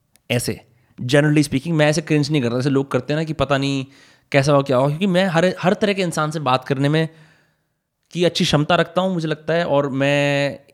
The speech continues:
इसी वजह से I was, एक बहुत मैसिव क्लास डिफरेंस होता है, जिस, जिसकी वजह से लोग दोस्त नहीं बनते। From people they generally like,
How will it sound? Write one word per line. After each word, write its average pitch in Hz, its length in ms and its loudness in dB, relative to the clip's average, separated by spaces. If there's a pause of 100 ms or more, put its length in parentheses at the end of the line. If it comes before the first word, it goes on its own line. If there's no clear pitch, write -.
(180)
इसी 214 220 -4
वजह 185 180 2
से 185 380 0
I 143 160 2
was, 165 320 0 (800)
एक 160 140 0
बहुत 170 180 -2
मैसिव 151 400 0
क्लास 135 280 2
डिफरेंस 143 340 0
होता 113 200 -2
है, 98 200 -2
जिस, - 220 -6
जिसकी 139 260 0
वजह 143 120 4
से 147 100 0
लोग 139 240 4
दोस्त 120 300 0
नहीं 127 100 0
बनते। 110 300 -4
From 120 160 -6
people 131 220 -2
they 127 180 0
generally 120 340 0
like, 120 220 -2